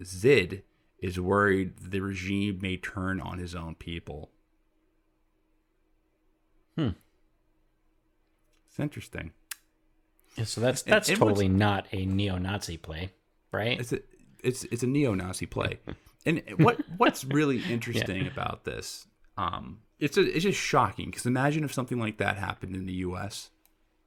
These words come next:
Speaker 2: In
Speaker 1: or in, like, a
Speaker 2: twenty fourteen, no less, right? Like,
Speaker 1: Even
Speaker 2: yeah.
Speaker 1: in twenty fourteen,
Speaker 2: This wasn't, like,
Speaker 1: twenty, twenty twenty-one
Speaker 2: yeah, this
Speaker 1: now, the world would explode. But, I mean, even in twenty fourteen, it seems like so
Speaker 2: Yeah, I
Speaker 1: long
Speaker 2: mean, we're
Speaker 1: ago,
Speaker 2: not
Speaker 1: when
Speaker 2: talking
Speaker 1: things
Speaker 2: about, like,
Speaker 1: were less
Speaker 2: fifty years ago.
Speaker 1: politically
Speaker 2: <laughs>
Speaker 1: correct.
Speaker 2: Yeah.
Speaker 1: I mean, that ob-, that obviously would be,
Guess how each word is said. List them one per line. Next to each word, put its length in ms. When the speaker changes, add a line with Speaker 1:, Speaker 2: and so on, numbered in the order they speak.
Speaker 2:
In 160
Speaker 1:
or 0
in, 60
like, 0
a 80
Speaker 2:
twenty 160
fourteen, 640
no 140
less, 400
right? 340
Like, 220
Speaker 1:
Even 240
Speaker 2:
yeah. 40
Speaker 1:
in 60
twenty 240
fourteen, 300
Speaker 2:
This 60
wasn't, 260
like, 80
Speaker 1:
twenty, 240
twenty 240
twenty-one 560
Speaker 2:
yeah, 40
this 180
Speaker 1:
now, 420
the 60
world 320
would 100
explode. 520
But, 200
I 40
mean, 140
even 160
in 80
twenty 260
fourteen, 520
it 500
seems 180
like 120
so 220
Speaker 2:
Yeah, 120
I 40
Speaker 1:
long 80
Speaker 2:
mean, 100
we're 80
Speaker 1:
ago, 80
Speaker 2:
not 0
Speaker 1:
when 80
Speaker 2:
talking 260
Speaker 1:
things 100
Speaker 2:
about, 120
like, 80
Speaker 1:
were 40
less 120
Speaker 2:
fifty 120
years 180
ago. 200
Speaker 1:
politically 600
Speaker 2:
<laughs> 120
Speaker 1:
correct. 460
Speaker 2:
Yeah. 220
Speaker 1:
I 40
mean, 60
that 140
ob-, 260
that 160
obviously 460
would 120
be, 180